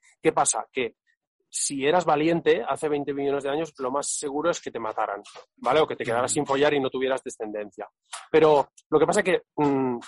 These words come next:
Speaker 1: me he liado. Lo que te quería decir es que, eh, el, el otro tema, ¿no? El, el,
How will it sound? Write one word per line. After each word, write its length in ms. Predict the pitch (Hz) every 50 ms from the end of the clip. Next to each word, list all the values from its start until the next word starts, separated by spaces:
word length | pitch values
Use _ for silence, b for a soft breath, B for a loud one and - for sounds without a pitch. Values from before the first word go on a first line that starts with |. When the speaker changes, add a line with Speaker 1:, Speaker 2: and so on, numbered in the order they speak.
| B B _ _ _ _ - - - _ _ _ - - - - - _ - _
Speaker 1:
me 120 | 143 151
he 40 | 156
liado. 380 | 160 160 160 165 170 175 170 - -
Lo 100 | 147 135
que 80 | 151
te 80 | 135 143
quería 180 | 139 151 185
decir 220 | 190 180 - 160 151
es 140 | 160 - -
que, 160 | 151 135 127 - - - - _ - - _ _ -
eh, 480 | 139 139 135 127 127 123 123 123 - - _ _
el, 220 | 135 131 131 - -
el 120 | 143 135
otro 200 | 139 139 143 139
tema, 180 | 135 127 117 113
¿no? 80 | 123 131
El, 140 | 131 127
el, 180 | 123 120 117